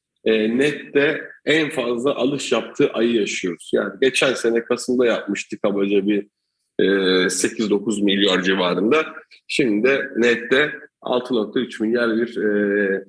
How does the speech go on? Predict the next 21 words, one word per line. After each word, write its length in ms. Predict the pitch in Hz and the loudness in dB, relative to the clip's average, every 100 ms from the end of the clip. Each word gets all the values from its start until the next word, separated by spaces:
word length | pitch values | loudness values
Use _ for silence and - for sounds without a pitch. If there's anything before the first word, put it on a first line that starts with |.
| _ _ _ _ - | _ _ _ _ -2
alım 280 | 110 123 | 0 2
yaptığını 380 | 117 101 - 123 | 2 0 -2 -2
görmekteyiz. 880 | 123 110 110 117 113 101 113 - - | 2 2 2 -2 0 -2 -2 -4 -4
Burada 260 | 131 110 117 | -2 0 0
bir 80 | 120 | 0
ilgi 320 | 113 131 143 | -2 0 2
var. 120 | 107 | 2
Zaten 520 | 104 147 - 123 107 | 2 0 0 -2 -2
bunu 180 | 147 123 | 0 2
yabancı 480 | 131 123 135 135 135 | 2 2 0 -2 -2
takasından 760 | 135 131 131 147 143 139 107 | -8 -4 -4 -2 0 0 0
da 60 | 135 | 0
görebiliyoruz. 720 | 127 123 123 120 123 101 87 | 2 2 2 2 0 -2 -4
Yani 300 | 107 107 104 | -4 -2 -2
geçtiğimiz 460 | 95 107 - 117 110 | -2 -4 -6 -8 -4
haftalarda 560 | 107 - 117 110 110 110 | -4 0 0 2 2 2
bu 40 | |
yabancı 400 | 110 110 113 113 | 2 2 0 0
takasın 440 | 113 107 107 - | -2 -2 -2 -2
artmasının 420 | 113 - 110 - 101 | -6 -4 -6 -4 -4
sebebi, 480 | - 107 90 131 | 0 0 2 0